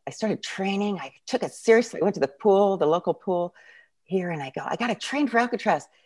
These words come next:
And so I go, like, there was a little group in the mornings that swim twice a week. And I go, "I gotta train." And then, um, we'd swim, and I go, "Did I swim?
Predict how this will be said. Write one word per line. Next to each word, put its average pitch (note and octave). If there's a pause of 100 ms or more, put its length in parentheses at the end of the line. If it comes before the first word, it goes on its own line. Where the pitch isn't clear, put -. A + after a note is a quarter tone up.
(180)
And D3+
so -
I D#3
go, D#3+
like, C#3+
there D#3+
was D#3+
a D#3
little F3+
group D#3+
in C#3+
the C3+
mornings C3
that -
swim C3
twice -
a C#3
week. A#2+ (500)
And B2+ (140)
I C3+
go, C3+
"I C3+
gotta F#3+
train." F#3 (300)
And D3+
then, C#3+ (120)
um, B2+
we'd B2+
swim, D#3
and C3
I C3+
go, D3
"Did F#4
I B4
swim? -